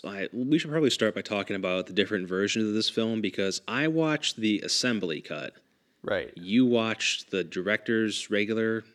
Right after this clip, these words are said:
Speaker 2: No, there is no director's cut.
Speaker 1: I'm sorry, the theatrical.
Speaker 2: Right,
Speaker 1: You're right,
Speaker 2: 'cause
Speaker 1: you
Speaker 2: the, there would have been a director's cut if David Fincher had, had participated in any post-production, uh,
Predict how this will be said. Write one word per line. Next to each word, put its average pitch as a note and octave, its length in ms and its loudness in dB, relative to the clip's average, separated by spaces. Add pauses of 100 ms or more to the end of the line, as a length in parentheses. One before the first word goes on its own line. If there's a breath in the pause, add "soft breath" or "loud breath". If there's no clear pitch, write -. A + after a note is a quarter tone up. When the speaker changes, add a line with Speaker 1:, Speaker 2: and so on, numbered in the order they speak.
(120)
Speaker 2:
No, C3+ 220 2
there C#3 180 6
is E3 180 6
no D3 180 6
director's A2+ 560 0
cut. B2 160 0
Speaker 1:
I'm A#2+ 80 6
sorry, A#2 220 4
the - 100 -2
theatrical. G2 640 2
Speaker 2:
Right, G#2 300 2 (140)
Speaker 1:
You're G2+ 160 -2
right, - 60 2
Speaker 2:
'cause A#2+ 80 0
Speaker 1:
you G2+ 60 -8
Speaker 2:
the, G#2+ 360 0 (100)
there B2 180 0
would D#3+ 140 6
have E3 80 4
been D#3+ 120 4
a D3 60 2
director's C3 420 0
cut B2+ 240 2
if G#2+ 140 -4
David A2+ 280 -4
Fincher A2+ 380 -4
had, G#2 420 -4
had G2+ 300 -8
participated A#2+ 760 -6
in A#2 120 -4
any A#2 260 -4
post-production, A2+ 1600 -6
uh, G2 380 -6